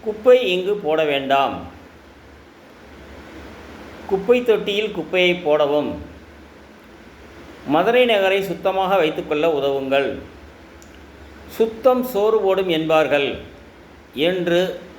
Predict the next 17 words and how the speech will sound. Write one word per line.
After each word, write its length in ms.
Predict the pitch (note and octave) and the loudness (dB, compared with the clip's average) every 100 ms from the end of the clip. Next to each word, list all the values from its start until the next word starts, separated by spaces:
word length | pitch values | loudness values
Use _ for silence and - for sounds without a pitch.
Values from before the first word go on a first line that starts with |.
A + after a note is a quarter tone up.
| - | -4
தங்களுக்கு 600 | D3+ F3 F3 F3 F3+ - | -2 2 2 2 -4 0
தெரிந்த 680 | D#3 F3 F#3 E3+ D#3+ D3 - - | 0 0 0 2 2 0 -10 -14
நல்ல 400 | A2 D3 F3+ G#3+ | -4 -2 0 0
நல்ல 300 | G#3 F#3+ F3+ | 0 0 0
வாசகங்களை 840 | C#3+ D#3+ D#3+ F3+ D#3+ D3+ D3+ D#3 D#3 - - - - | 2 0 2 0 0 2 2 2 -4 -14 -20 -20 -4
அடித்து, 680 | B2 D3+ F3 F3 D#3 D#3+ - - - - - - - - - | -2 -2 -4 -2 -2 -2 -8 -18 -20 -20 -20 -20 -20 -20 -8
இலவசமாக 880 | C#3+ F3 G3+ G#3 G#3 F#3+ F#3+ G3+ G3 - | 2 4 4 2 2 4 4 4 2 -2
ஸ்டிக்கராக 680 | - - - F3+ E3+ F3 D#3+ | -14 -16 -2 2 4 2 0
கொடுத்து, 560 | D3+ D#3 D3+ C#3+ D3 - - | -4 -4 -2 -2 -2 -10 -16
மதுரை 340 | B2 D3 E3+ F3+ | -6 0 0 0
முழுவதும் 500 | F3+ G3 F#3+ G#3+ G#3+ - - - - - - - - - - - - - - D3+ | 0 0 2 0 -4 -10 -18 -20 -20 -20 -20 -20 -20 -20 -20 -20 -20 -20 -12 -2
உள்ள 400 | F3 G3 G3+ F#3+ | 2 4 4 4
நண்பர்கள் 720 | D3+ D#3+ F3 E3 D#3+ E3 - - - - - C#3 | 2 0 0 0 0 -4 -8 -14 -20 -20 -20 -6
ஒருங்கிணைந்து 760 | D3 F3+ F3+ E3 D#3 E3 D#3+ | -2 0 0 0 0 0 0
ஒன்று 240 | D3 D#3+ E3+ | -2 -4 0
சேர்ந்து 500 | E3 D3+ D3 D#3 C3+ | 0 2 0 0 0
ஒட்டி, 600 | D3+ - E3+ F3+ F3 | -4 0 0 0 -2